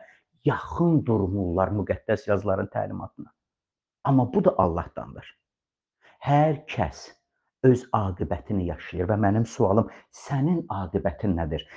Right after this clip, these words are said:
Sənin Allaha imanın neydən ibarətdir? Başqa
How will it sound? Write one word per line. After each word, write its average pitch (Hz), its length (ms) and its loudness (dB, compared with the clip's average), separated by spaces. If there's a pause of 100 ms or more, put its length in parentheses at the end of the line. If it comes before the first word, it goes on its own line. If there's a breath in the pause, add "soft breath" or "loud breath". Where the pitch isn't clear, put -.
(140 soft breath)
Sənin 147 680 2
Allaha 120 720 2 (260)
imanın 113 640 4 (400)
neydən 113 500 0
ibarətdir? 143 680 -2 (280 loud breath)
Başqa 139 420 2